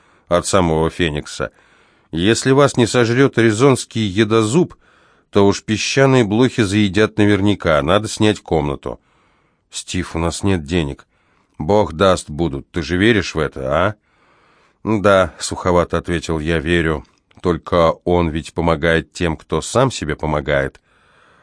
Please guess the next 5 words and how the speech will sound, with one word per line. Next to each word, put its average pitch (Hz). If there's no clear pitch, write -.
«Ну -
так 190
доверься 139
Богу. 82
Мэгги, 78